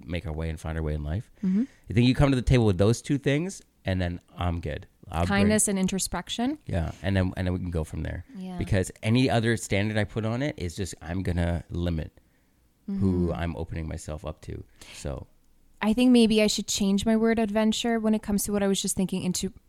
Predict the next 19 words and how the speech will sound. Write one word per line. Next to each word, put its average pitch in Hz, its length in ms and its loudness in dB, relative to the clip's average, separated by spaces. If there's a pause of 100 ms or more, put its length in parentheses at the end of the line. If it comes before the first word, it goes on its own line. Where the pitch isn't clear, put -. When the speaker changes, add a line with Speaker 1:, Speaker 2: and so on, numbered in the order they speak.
Speaker 2:
into - 180 -4
perspection, 214 640 -4
'cause 208 120 -6
it's - 300 -6 (460)
that, 175 460 -2
but 196 120 0
it's, - 280 -4
<sighs> 185 40 -10 (3000)
I 208 60 -2
still 262 220 2
have 285 100 0
to 320 80 0
think 254 220 0
about, 226 240 2
like, 208 220 0
how 202 140 -4
I'm 214 120 2
trying 214 180 -2
to 208 220 -2